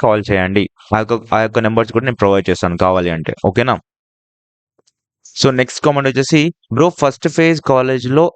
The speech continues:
అలాట్‌మెంట్ లెటర్ ఇవ్వకున్నా సెకండ్ ఫేజ్‌లో నేను పెట్టిన కాలేజీలో సీట్ వస్తుందా?" So ఓకే, ఈ, ఈ, ఇతని గా-, డౌట్ ఏంటంటే, so నేను ఫస్ట్ ఫేజ్‌లో రిపోర్ట్ చేయకున్నా అలాట్‌మెంట్ ఆర్డర్ డౌన్లోడ్ చేసుకున్నాను,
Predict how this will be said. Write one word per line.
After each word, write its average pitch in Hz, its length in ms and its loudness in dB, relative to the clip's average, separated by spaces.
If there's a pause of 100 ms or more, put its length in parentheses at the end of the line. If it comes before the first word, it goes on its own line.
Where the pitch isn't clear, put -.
అలాట్‌మెంట్ 131 440 0
లెటర్ 117 220 0 (100)
ఇవ్వకున్నా 120 380 0 (120)
సెకండ్ 127 280 -2
ఫేజ్‌లో 127 280 4 (120)
నేను 120 220 0
పెట్టిన 117 220 0 (120)
కాలేజీలో 113 420 0
సీట్ 113 200 2
వస్తుందా?" 90 280 2 (1040)
So - 60 2 (100)
ఓకే, 131 160 0 (160)
ఈ, 131 40 4 (320)
ఈ, - 20 6 (180)
ఇతని 127 300 0
గా-, 117 180 0
డౌట్ 117 240 2
ఏంటంటే, 113 340 -4 (960)
so 143 180 4
నేను 139 160 0 (100)
ఫస్ట్ 131 260 -2
ఫేజ్‌లో 151 260 4
రిపోర్ట్ 135 320 0
చేయకున్నా 113 360 2 (120)
అలాట్‌మెంట్ 120 360 0
ఆర్డర్ 123 180 0
డౌన్లోడ్ 113 300 0
చేసుకున్నాను, 110 440 0